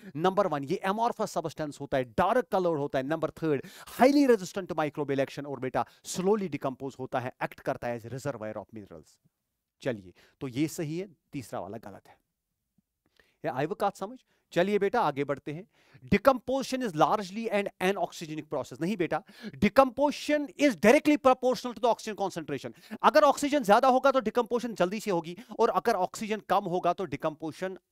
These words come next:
आ-, आराम से होगी, और अगर ऑक्सीजन एब्सेंट होगा, तो डिकम्पोजिशन नहीं हो पाएगी। That's why बेटा, जो detritus food chain है, पानी में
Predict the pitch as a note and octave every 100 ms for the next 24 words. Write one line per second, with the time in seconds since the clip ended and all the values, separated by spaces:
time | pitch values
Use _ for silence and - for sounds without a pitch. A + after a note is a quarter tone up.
0 | _ _ A2 - C3 C3 E3+ G3+ E3 C#3
1 | G#2+ G#2 - - F3 D3+ C#3 C3 C3 C#3
2 | B2+ - F#3 C3 A2+ F#2 C3 B2 B2 A2+
3 | A#2 G#2+ D#3 B2+ A#2+ A#2 G#2+ G#2 F2+ F2+
4 | F#2 F#2+ - D#3+ A#2 E3+ - F#3+ C3+ A2+
5 | D#2+ - _ - B2 B2+ E3 F3+ A3+ G#3+
6 | - - C#3+ - C3 F#2+ F#2 _ C#3+ F#3
7 | A3+ F3+ G2+